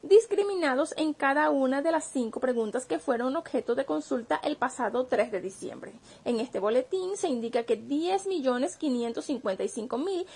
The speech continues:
noventa y dos electores ejercieron su derecho al voto el pasado tres de diciembre, representando una participación del cincuenta y un por ciento de los electores inscritos en el registro electoral permanente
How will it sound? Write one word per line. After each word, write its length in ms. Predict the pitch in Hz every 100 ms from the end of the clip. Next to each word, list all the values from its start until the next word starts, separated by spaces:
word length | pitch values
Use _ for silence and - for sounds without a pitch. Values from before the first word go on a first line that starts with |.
| -
noventa 440 | 370 440 403 302 254
y 60 |
dos 180 | 220 226 -
electores 580 | 277 - 247 220 254 -
ejercieron 560 | 339 349 339 302 240 311
su 140 | 294
derecho 340 | 254 220 -
al 80 | 254
voto 240 | 226 214 269
el 80 |
pasado 400 | 277 277 226 214
tres 260 | 226 233 247
de 80 | -
diciembre, 560 | 190 - - 262 - - - -
representando 760 | - 453 - 349 294 220 247
una 220 | 277 254 262
participación 680 | - 214 233 226 214 226
del 100 | 254
cincuenta 480 | 302 240 208 208 180
y 80 | 233
un 80 | 285
por 160 | 370
ciento 300 | 359 277 320
de 80 | 359
los 140 | 403 403 403 -
electores 220 | 392 381
inscritos 800 | 285 240 339 339 269 226 269 -
en 140 | 339
el 80 | 349
registro 440 | 349 294 220 247
electoral 440 | 247 262 240 185 196
permanente 640 | 220 196 196 320 349 -